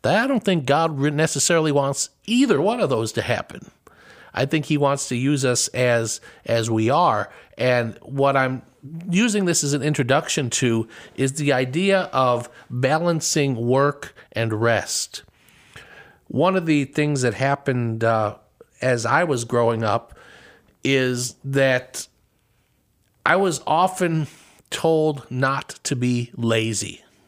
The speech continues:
you know, to work for what you need, that an honest day's work gets an honest day's pay, whatever it might be that you're, uh, wanting to do. But don't be lazy. Try your hardest. Do your best.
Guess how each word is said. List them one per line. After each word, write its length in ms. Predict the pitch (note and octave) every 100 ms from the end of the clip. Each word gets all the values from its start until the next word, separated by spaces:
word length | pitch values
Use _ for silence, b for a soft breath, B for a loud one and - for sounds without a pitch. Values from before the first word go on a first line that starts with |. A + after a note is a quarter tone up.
| b b _ b b b b b
you 100 | A2
know, 300 | A2 G#2+ G#2 -
to 120 | C3
work 320 | A2+ C3+ C#3+
for 160 | - C3
what 300 | B2+ C3+ C3
you 140 | C3+
need, 480 | B2+ B2 A#2+ A#2+ A#2+ B B B B B
that 560 | A2+ A#2+ A2+ A2+ -
an 260 | - A#2+ G#2+
honest 460 | G#2+ B2 C3 A#2+ A#2+
day's 360 | B2 B2+ A#2
work 320 | A2 B2 A#2+ -
gets 200 | A#2 -
an 120 | A#2+
honest 360 | A#2+ B2+ A#2
day's 360 | A#2+ A#2+ B2 A#2
pay, 340 | - A#2+ A#2+
whatever 420 | A#2 B2 C#3 C3+ A#2+
it 100 | A#2
might 280 | A#2 A2
be 180 | A#2+ A#2
that 160 | A2+ G2
you're, 380 | G#2 A2 G#2+ G#2+
uh, 120 | G2 - B B B
wanting 400 | B2 B2+ B2+ A2
to 100 | A2+
do. 360 | B2+ B2+ A2 - - _ _ _ _
But 340 | D3+ C3+ B2+ A#2+
don't 280 | D3 F#3 -
be 140 | E3
lazy. 560 | C3+ C3+ C#3 A#2 G#2 - B B -
Try 360 | - C#3+ F3
your 220 | F3+ E3+ C3
hardest. 680 | - D3+ C#3+ G#2+ - - - B B
Do 280 | A#2 D#3 F3+
your 320 | E3 D3 D3+
best. 640 | B2 A#2+ B2+ - - -